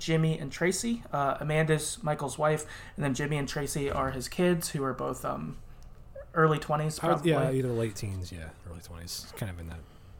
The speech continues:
Speaker 1: And then, uh, we've got Lamar. That's, uh, Franklin's, like, close friend who's from his neighborhood, and, uh, they get in hijinks together. And then we've got Lester. He's a longtime associate of Trevor and Michael, and he's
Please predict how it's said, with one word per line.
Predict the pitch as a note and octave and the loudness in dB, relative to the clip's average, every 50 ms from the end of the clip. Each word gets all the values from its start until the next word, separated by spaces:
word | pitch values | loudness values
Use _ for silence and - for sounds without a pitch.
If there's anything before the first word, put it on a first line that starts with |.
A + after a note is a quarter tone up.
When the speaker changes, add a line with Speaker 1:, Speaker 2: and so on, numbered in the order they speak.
| - - - - - - - | -18 -18 -18 -18 -18 -6 2
Speaker 1:
And | E3 D#3+ E3 E3 | 4 6 8 10
then, | D#3+ D#3+ D#3+ D#3+ | 10 10 10 10
uh, | D3+ D3 C#3+ C#3 C#3 C#3 C#3+ C#3 - - - | 8 6 6 6 4 4 2 0 -4 -4 -4
we've | E3+ D#3 - | -4 2 6
got | F3 D#3 - - | 6 6 6 4
Lamar. | C#3+ D#3 E3 F3 F#3 G3 G#3 G3+ - - - - - - - - | 4 6 6 8 8 8 6 4 2 -4 -12 -12 -14 -16 -4 2
That's, | D3+ D3 D3+ - - - | 4 6 6 4 4 4
uh, | D#3 C#3 C3+ C3 C3+ | 4 6 6 6 6
Franklin's, | - - E3 D#3+ D#3+ - D#3+ D#3 D3+ - | 6 8 8 8 8 8 6 6 6 4
like, | D#3+ C#3+ - - | 4 2 2 6
close | - E3+ D#3+ D#3 - | 8 8 8 8 6
friend | - D#3+ D3 C#3+ C#3+ C3+ - | 4 2 2 2 2 0 -2
who's | C#3+ C3+ C3+ C3+ B2 - - | -2 -2 -2 -2 -2 -4 -2
from | - D3+ C#3 | 0 0 2
his | C3+ B2+ - | 2 0 -2
neighborhood, | C#3 C3+ C3+ B2+ B2 C3+ C3 C3+ C3+ C3+ B2+ - - - | -2 -2 -2 -2 -2 0 0 -2 -2 -4 -8 -10 -12 -10
and, | - C#3 C#3 D3 - - - | -8 -8 -8 -8 -8 -4 0
uh, | C#3 C3+ C3+ C#3 C3+ - - - - - - - | 2 4 4 4 2 -2 -6 -10 -12 -12 -6 2
they | - D3+ D3 | 4 6 6
get | D3+ C#3+ | 6 4
in | - C#3 | 2 2
hijinks | C3+ D3+ D#3 D#3 D3+ D3 D3 - - | 4 4 4 4 4 2 -2 -2 -2
together. | - - D3 C#3 C#3+ D3 D3 - - - - - - - - - - | 0 0 2 2 2 0 -2 -4 -6 -10 -14 -14 -14 -14 -14 -6 -2
And | - D3+ D#3 | 2 2 6
then | D#3 D3+ D3+ D3+ D3+ D3 D3 D3 D3+ D3 - - | 8 8 10 10 8 8 6 4 0 -4 -6 -6
we've | D3+ D3+ D#3 D3+ C#3 C3 | -2 0 0 0 2 2
got | - D3+ C#3 C3+ C3 C3+ | 4 4 6 4 4 4
Lester. | D#3+ F#3 G#3 G#3 - - G#3+ G#3+ G#3+ | 4 4 4 4 4 2 2 2 2
He's | G#3 - F#3+ F#3 E3+ | 2 2 0 2 4
a | E3+ D3+ | 4 4
longtime | D3+ D#3 D#3 D#3+ D#3+ - - D3 D3 D3+ D3+ - | 6 6 6 6 4 2 0 0 0 -2 -2 -4
associate | D#3 - E3+ E3+ E3 - E3 E3 E3 D#3+ | -4 -2 -2 -2 -2 0 2 4 4 4
of | - C#3+ C3+ C3+ | 2 -2 -4 -4
Trevor | - - D#3 D3+ D3+ D#3 D3+ D3 D3+ - - - | 0 2 4 4 4 4 4 2 2 0 -2 -4
and | C#3 C3+ C3 B2+ B2+ | -6 -4 -4 -4 -2
Michael, | - D#3 E3 F3 E3+ F3 E3+ E3+ E3+ - - - - - - - - | 0 2 2 2 2 2 2 2 0 0 -4 -12 -16 -16 -18 -8 -2
and | D#3 D#3 D#3 D#3 D3+ D3+ - | 2 4 6 6 6 4 2
he's | - - - G3+ G#3+ A3 A3 G#3 G3+ - - | -2 0 2 2 4 4 2 0 -2 -4 -6